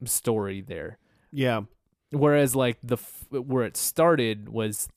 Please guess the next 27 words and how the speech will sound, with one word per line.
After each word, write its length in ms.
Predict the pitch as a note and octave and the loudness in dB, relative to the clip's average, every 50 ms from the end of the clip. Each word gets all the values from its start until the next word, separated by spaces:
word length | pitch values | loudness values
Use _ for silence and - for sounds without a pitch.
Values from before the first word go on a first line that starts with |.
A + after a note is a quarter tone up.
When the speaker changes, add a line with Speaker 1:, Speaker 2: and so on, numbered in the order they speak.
| _ - | _ -6
Speaker 1:
three 680 | - C#3+ C3+ C#3 C#3 C#3 C#3 C3+ C3+ C3 B2 E2 - - - | -2 0 2 4 4 4 4 4 2 0 -2 -6 -10 -12 -8
separate 680 | - - - B2+ A#2 - - A#2 A2+ A2 G2+ D#2+ - - | -6 -2 0 0 0 0 -2 -2 -2 -2 -2 -4 -6 -6
stories 840 | - - - - A#2 A#2 A2+ A2 G#2+ G#2+ G#2+ G#2+ G#2 G2 - - - _ _ _ _ _ _ _ _ _ _ _ | -6 -4 -2 2 2 2 2 2 0 -2 -4 -6 -6 -8 -10 -12 -14 _ _ _ _ _ _ _ _ _ _ _
of 280 | - B2 A2 G#2+ A2 A2+ | -6 -6 -6 -6 -8 -2
different 460 | A2 C3 - - - B2+ A#2 A2 G2+ - _ - | 0 0 0 0 -2 -2 -2 -2 -4 -8 _ -8
angles 840 | A#2+ A#2 A#2 A#2+ A#2+ A2+ A2 G#2+ G#2+ G#2 G#2 G#2 G2+ - - - - - | -6 -4 -4 -2 -2 -2 -2 -2 -2 -4 -6 -8 -10 -10 -12 -12 -8 -6
that 200 | A2 G#2 F#2 - | -6 -6 -6 -6
had 260 | - A#2+ A2+ A2+ A2 | -4 -4 -4 -4 -4
to 60 | A2 | -6
do 260 | A2 G#2 A2+ A2 G#2+ | -8 -6 -6 -6 -4
with, 240 | G#2+ G#2 G#2 G2+ - | -4 -4 -6 -6 -6
like, 380 | G#2 G2+ G2 G2 - - - _ _ _ _ _ _ _ _ _ _ | -6 -8 -8 -8 -10 -16 -20 _ _ _ _ _ _ _ _ _ _
if 220 | - A#2 - - | -12 -12 -12 -12
the 140 | _ - - | _ -18 -18
purge 420 | - - - F3 E3+ D#3 C3+ B2 | -8 -4 0 2 2 2 2 0
was 320 | A#2 B2 D3+ A3 A3+ F3 C3+ | -4 -2 0 2 2 2 0
a 80 | B2 | -2
thing, 500 | - - A#2 G#2+ G#2+ G#2 G2+ G#2 G#2 G#2+ - _ _ _ _ _ _ _ _ | -2 -2 -2 -2 -2 -4 -4 -6 -10 -12 -14 _ _ _ _ _ _ _ _
this 240 | E3+ F#3+ F#3+ - - | 4 4 4 4 2
is 160 | E3 C#3 B2+ B2 | 0 0 0 0
maybe 360 | B2 A#2+ A#2 A#2 A2 A2 G#2+ | -2 -2 -2 -2 -2 -4 -6
how 600 | G#2 G2 A2 G#2 G#2 G2+ G2+ G2 G2 G2+ G2+ - - - _ _ _ _ _ _ _ _ _ _ _ _ _ _ _ - C3+ A#2+ A2+ | -4 -4 -2 -2 -2 -2 -2 -4 -4 -6 -8 -10 -12 -18 _ _ _ _ _ _ _ _ _ _ _ _ _ _ _ -14 -12 -4 0
different 460 | C3 C3+ - - B2 A#2 A2 F#2 - _ _ _ _ _ _ | 0 0 0 0 -2 -4 -4 -6 -10 _ _ _ _ _ _
people 240 | - C#3 B2 B2 A#2 | -4 -2 -2 -2 -2
might 180 | A2 G#2 G2+ F#2+ | -2 -4 -4 -6
approach 360 | F#2+ - - G#2+ G2+ G#2 - | -6 -6 -6 -6 -6 -6 -8
it. 180 | G2 G2 F#2+ | -10 -12 -12